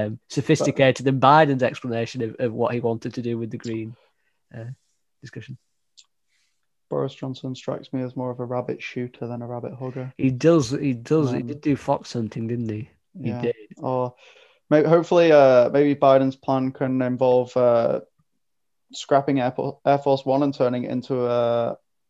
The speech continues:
Speaker 2: an el-, electric bicycle.
Speaker 1: Well, <laughs> that,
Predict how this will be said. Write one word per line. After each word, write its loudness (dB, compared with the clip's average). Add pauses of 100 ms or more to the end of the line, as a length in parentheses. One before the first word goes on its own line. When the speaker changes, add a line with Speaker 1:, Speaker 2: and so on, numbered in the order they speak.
Speaker 2:
an -4
el-, -6
electric -4
bicycle. -4 (760)
Speaker 1:
Well, 2 (120)
<laughs> -14
that, -2